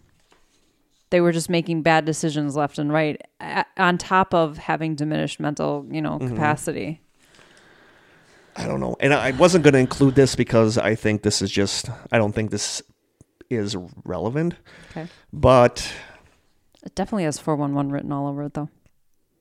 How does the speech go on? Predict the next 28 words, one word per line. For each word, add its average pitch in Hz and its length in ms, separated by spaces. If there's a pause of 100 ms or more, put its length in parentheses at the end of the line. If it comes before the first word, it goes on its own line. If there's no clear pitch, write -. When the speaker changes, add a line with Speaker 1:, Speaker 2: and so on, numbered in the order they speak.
(760)
Speaker 2:
It 139 100
totally 113 280
has 107 200
missing 143 240
Speaker 1:
People 135 120
taking 117 140
Speaker 2:
four 113 80
one - 0
one 113 100
Speaker 1:
shoes 110 60 (160)
Speaker 2:
written 170 60
all 104 100
Speaker 1:
off 104 80
Speaker 2:
over 104 100
Speaker 1:
and 120 140
Speaker 2:
it. - 60 (2000)
It - 140
said 175 240
that 170 140
a 139 80
woman 143 420
who 147 240
did 143 140
not 160 180
want 165 140
to 156 40
be 135 160
identified 110 800